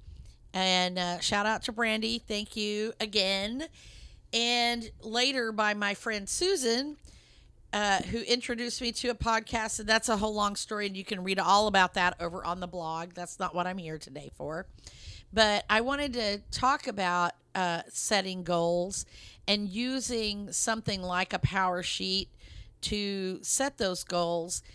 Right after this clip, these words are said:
The thing I love about Power Sheets is that it has a whole setup system that you do starting in the fall. And it's, um, and that's why we're talking about it now.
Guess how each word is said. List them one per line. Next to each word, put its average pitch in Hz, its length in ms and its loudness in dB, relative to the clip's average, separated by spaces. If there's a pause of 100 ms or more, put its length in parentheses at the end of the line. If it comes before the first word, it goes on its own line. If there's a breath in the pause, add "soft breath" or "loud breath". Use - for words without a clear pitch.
(360 loud breath)
The 233 140 0
thing 330 260 0
I 294 140 0
love 220 280 0
about 202 340 0
Power 196 320 0
Sheets 180 440 -4
is 180 140 -2
that 196 160 -2
it 220 140 -2
has 240 280 -2
a 202 80 0
whole 208 400 -2
setup 202 840 2
system 180 800 -2 (540 loud breath)
that 208 160 2
you 202 320 -8
do 226 640 -4 (320 soft breath)
starting 233 760 0
in 196 160 -4
the 180 140 -2
fall. 151 880 -4
And 202 180 0
it's, 214 220 -4
um, 196 600 2 (280)
and 202 200 -2 (140)
that's 233 300 2
why 247 160 4
we're 214 160 0
talking 220 500 0
about 175 300 4
it 170 120 -4
now. 202 800 2